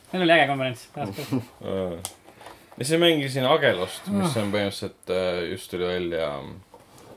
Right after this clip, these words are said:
Speaker 2: väga, väga, väga, väga retro, veits Shovel Knighti stiilis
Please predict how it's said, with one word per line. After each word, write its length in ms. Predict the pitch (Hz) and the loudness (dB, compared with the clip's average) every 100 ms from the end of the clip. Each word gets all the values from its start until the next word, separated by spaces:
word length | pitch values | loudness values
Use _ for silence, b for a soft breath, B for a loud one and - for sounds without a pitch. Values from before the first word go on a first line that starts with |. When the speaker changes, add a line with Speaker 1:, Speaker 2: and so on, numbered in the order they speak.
| - - - - - 107 | -20 -20 -20 -16 -14 -2
Speaker 2:
väga, 480 | 120 147 127 110 104 | 2 2 4 4 4
väga, 680 | 110 120 117 104 98 98 95 | 4 2 4 4 4 2 2
väga, 560 | 123 147 - 110 95 92 95 | 2 2 2 4 4 2 0
väga 540 | 113 135 - 104 92 98 | 2 2 2 2 4 4
retro, 600 | 113 113 - 92 85 82 - - _ - - _ | 2 0 0 2 2 -4 -10 -20 _ -18 -18 _
veits 260 | - 110 - | 0 0 -2
Shovel 320 | - 120 113 98 | 0 2 2 2
Knighti 400 | 95 95 92 92 | -2 -4 -6 -8
stiilis 800 | - - 101 95 95 92 - - | -8 -6 -4 -2 -4 -4 -8 -16